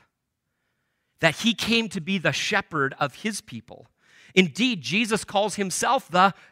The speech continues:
Good Shepherd who would lay down his life for his sheep.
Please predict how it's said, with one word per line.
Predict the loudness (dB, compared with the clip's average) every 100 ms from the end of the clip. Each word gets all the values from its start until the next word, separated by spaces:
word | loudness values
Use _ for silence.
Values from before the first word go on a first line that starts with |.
| -18
Good | -2 4 4
Shepherd | 2 -2 -2 -2 -10 -10 _ _ _ _ _ _ _ _
who | -10 0
would | 0
lay | 2 2 2
down | 2 -2 -4
his | -6 -6
life | -2 -2 -2 -12 -20
for | _ -12 -12
his | -12 -12
sheep. | -12 -12 -18